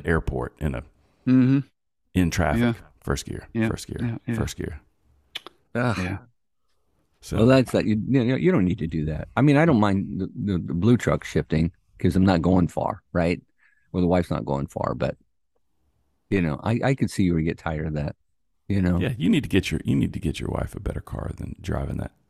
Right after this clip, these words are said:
Speaker 1: Ford, man.
Speaker 3: Well, she has the, the other one. She has the
Speaker 1: Oh,
Speaker 3: Sub,
Speaker 1: okay.
Speaker 3: you know?
Speaker 1: Oh, that's right, 'cause you got a, you had a kid
Speaker 3: Yeah, my
Speaker 1: away.
Speaker 3: kid's got my, my kid away, and the other kid has his car, and
Speaker 1: Yeah,
Speaker 3: you know?
Speaker 1: yeah. Liqu-, liquidate, man. That's the thing to do.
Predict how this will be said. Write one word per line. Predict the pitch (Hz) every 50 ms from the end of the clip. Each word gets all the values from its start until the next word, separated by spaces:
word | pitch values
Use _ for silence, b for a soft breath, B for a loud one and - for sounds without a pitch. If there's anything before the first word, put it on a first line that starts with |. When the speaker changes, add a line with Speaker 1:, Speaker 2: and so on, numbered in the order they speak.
| _ _
Speaker 1:
Ford, | - - - 57 58 60 - - - -
man. | - - - - - - - _ _ -
Speaker 3:
Well, | 143
she | - - 220 190
has | 165 170 156 147
the, | 151 151 147 - 98 123 143
the | 151 156 180
other | 262 277 143 -
one. | - - - - - 95 98
She | - 147
has | 147 -
the | -
Speaker 1:
Oh, | -
Speaker 3:
Sub, | 98 - 208 226 - - - - _ _ _ _ -
Speaker 1:
okay. | - 95 113
Speaker 3:
you | 110 101
know? | 104 135 165 147 - _ _ _ _ _ -
Speaker 1:
Oh, | 92 87
that's | 78 76 -
right, | 67 67 - -
'cause | - 76 69
you | -
got | - 80 78
a, | - - _ _
you | - 78 71
had | 60 -
a | -
kid | - - 80 151
Speaker 3:
Yeah, | 151 127
my | 90 92 90
Speaker 1:
away. | - - 131 135
Speaker 3:
kid's | 123 117
got | 117 123 123 -
my, | - 110 101 98 - - 104
my | 110
kid | 104 - - 143 143 143
away, | 135 120 117 120 131 147 151
and | 120 95 95 90 92 90 -
the | - 104 110
other | 120 123
kid | - - 123 113
has | 120 123 120
his | 127 123 113
car, | - - 117 117 127 143 147
and | 120 90 85 87 82 - _ _ _ _
Speaker 1:
Yeah, | - - - 107
Speaker 3:
you | 101 101
know? | 92 90
Speaker 1:
yeah. | 92 95 - 80 82 90 - - - - - -
Liqu-, | - - - - - -
liquidate, | - 101 143 - - 90 - 90 82 78 - 82
man. | 82 87 95 117 107
That's | 95 95 - -
the | - 76
thing | - 78 82 92 85
to | 62
do. | - 85 82 69